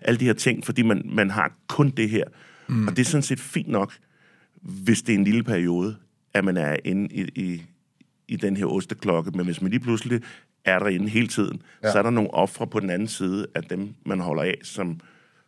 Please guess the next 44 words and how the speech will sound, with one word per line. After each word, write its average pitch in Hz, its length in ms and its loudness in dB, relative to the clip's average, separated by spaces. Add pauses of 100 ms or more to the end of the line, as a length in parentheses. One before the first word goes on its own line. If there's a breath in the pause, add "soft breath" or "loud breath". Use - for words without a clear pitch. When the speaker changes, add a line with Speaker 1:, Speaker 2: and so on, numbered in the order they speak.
(120 soft breath)
Speaker 1:
føler, 90 240 -4
man 82 240 -2
er 78 80 -6
fraværende, 78 640 -6 (120)
og, 67 320 -6
øh, 65 140 -10 (640 soft breath)
og 85 100 -4
man 82 180 -2
er, 69 240 -6 (480)
eller 71 180 -10
jeg 73 220 -6
kunne 95 140 -2
i 85 40 2
hvert - 100 -4
fald 73 120 -6
også, - 380 -8
øh, 85 100 -8 (100)
når 78 80 -8
jeg 73 80 -12
havde 76 220 -8
rigtig 71 220 -12
travlt, - 300 -10
så, - 120 -12 (260)
så 71 140 -14
var - 80 -16
der - 80 -14
kort 73 280 -10
lunte, 78 280 -6
ikke? - 180 -14
Altså, - 220 -12 (280 soft breath)
Speaker 2:
Ja. 101 120 0 (440)
Speaker 1:
folk - 140 -8
sagde 78 160 -8
bød 78 140 -6
til 73 180 -8
mig, 76 120 -8
så 76 100 -8
bed 78 220 -6
jeg 76 80 -4
hovedet 78 260 -6
af 69 100 -8
dem, 90 120 -10
ikke? 113 120 -12 (160 soft breath)
Speaker 2:
Ja. 107 120 0